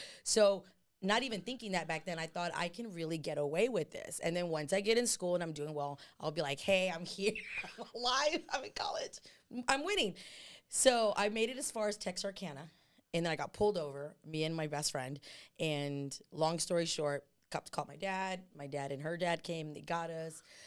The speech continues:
And my dad was, like, mad but so impressed at the same time, 'cause that's when my dad was, like, mad.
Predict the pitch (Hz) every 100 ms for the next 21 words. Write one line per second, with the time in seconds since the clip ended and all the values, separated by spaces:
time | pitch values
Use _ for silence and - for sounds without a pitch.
0 | - - 165 165 160 156 151 170 175 175
1 | 165 165 170 165 175 190 185 175 180 170
2 | 170 - 175 165 160 156 151 170 170 175
3 | 185 165 156 147 160 170 165 165 156 -
4 | - 180 226 247 196 175